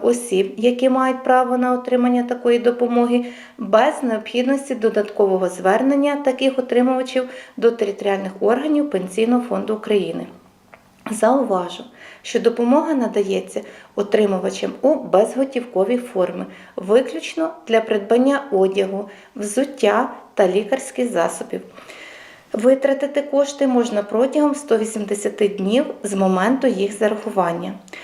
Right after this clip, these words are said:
Розмір отриманої допомоги не враховується під час обчислення сукупного доходу сім'ї для отримання всіх видів соціальної допомоги.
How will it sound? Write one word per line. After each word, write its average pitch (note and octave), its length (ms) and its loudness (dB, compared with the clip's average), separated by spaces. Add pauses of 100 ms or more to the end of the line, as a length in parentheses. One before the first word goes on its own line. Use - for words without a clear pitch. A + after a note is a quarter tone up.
(160)
Розмір A#3+ 560 4
отриманої C4 600 2
допомоги B3+ 600 2 (240)
не G#3+ 260 2
враховується G#3 1000 2 (240)
під G#3 180 -8
час G#3 300 2
обчислення D4 920 0
сукупного A3+ 720 -2
доходу F#3+ 460 0
сім'ї F#3 680 -4
для F#3+ 200 2
отримання A#3+ 600 2
всіх G3 540 -2
видів C4 380 0
соціальної G3 720 0
допомоги. G3 600 -2